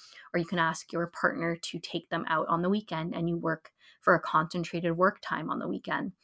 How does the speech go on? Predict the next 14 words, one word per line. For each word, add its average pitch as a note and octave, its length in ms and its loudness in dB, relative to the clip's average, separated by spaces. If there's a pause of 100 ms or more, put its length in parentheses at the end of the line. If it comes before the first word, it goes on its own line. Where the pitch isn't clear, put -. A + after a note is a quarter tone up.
(320)
right? F3 160 4
There - 160 4
are F#3 180 12
some G#3 240 4
ways E3 340 2
to E3+ 80 -4
get D#3+ 140 2
around D#3+ 380 4
some F3 180 0
of G3 60 2
these A#3 180 2
things, C#4 320 4
but E3+ 300 8
we F3+ 320 4